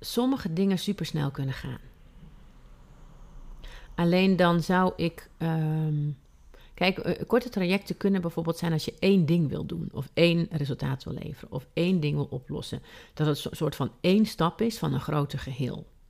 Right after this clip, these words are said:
Maar vaak is tijd heel waardevol. En hoe bepaal je dat nou? Ja, het is natuurlijk ergens een, een trial and error verhaal.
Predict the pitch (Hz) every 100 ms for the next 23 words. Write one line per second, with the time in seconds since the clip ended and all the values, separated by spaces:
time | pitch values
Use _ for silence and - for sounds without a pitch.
0 | _ _ - - - - - - 147 135
1 | 160 185 254 - - - _ 180 214 220
2 | - - _ _ - 160 156 180 262 -
3 | - - - _ _ _ _ _ _ _
4 | _ _ _ _ _ _ _ - 143 156
5 | 151 135 147 135 120 123 - - - -
6 | _ _ _ _ - 151 143 170 151 -
7 | 147 175 208 208 208 196 214 330 - _
8 | _ _ _ _ _ _ _ _ _ 131
9 | 131 - 135 - 151 147 131 135 - _
10 | - 180 220 - 143 - - 127 127 127
11 | _ _ _ _ _ _ _ _ _ _
12 | _ - 123 117 - - 139 123 - -
13 | 127 - 127 143 156 165 151 151 175 294